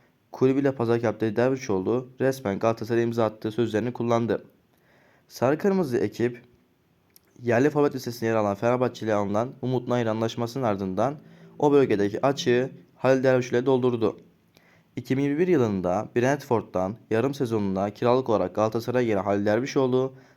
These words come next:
bir sonraki sezonda yine bir yılına kiralanmıştı. Fakat oyuncu istenen performansı gösterememişti. Galatasaray formasıyla Süper Lig'de kırk maça çıkan Halil yedi gol ve üç asist katkısı yaptı.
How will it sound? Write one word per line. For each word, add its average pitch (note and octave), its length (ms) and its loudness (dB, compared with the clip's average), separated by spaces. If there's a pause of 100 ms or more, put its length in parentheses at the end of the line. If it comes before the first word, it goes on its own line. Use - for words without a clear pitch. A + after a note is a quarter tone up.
(160)
bir D#3 160 4
sonraki B2 300 0
sezonda A#2 440 0
yine A2+ 300 -2
bir C3+ 100 -2
yılına A#2+ 260 -2
kiralanmıştı. B2 760 0 (640)
Fakat E3 400 2
oyuncu C3 280 -2
istenen B2+ 360 -2
performansı A#2+ 520 -4
gösterememişti. A#2+ 760 0 (720)
Galatasaray B2 580 2
formasıyla B2+ 580 0
Süper C#3+ 360 -2
Lig'de G2 460 -2 (260)
kırk D3+ 200 0
maça C3 220 -4
çıkan G2+ 280 -4
Halil B2 380 0 (320)
yedi B2+ 200 2
gol C3+ 240 4
ve G#2 160 0
üç C3+ 260 -8
asist A2+ 260 -8
katkısı A#2 400 -4
yaptı. B2+ 360 -2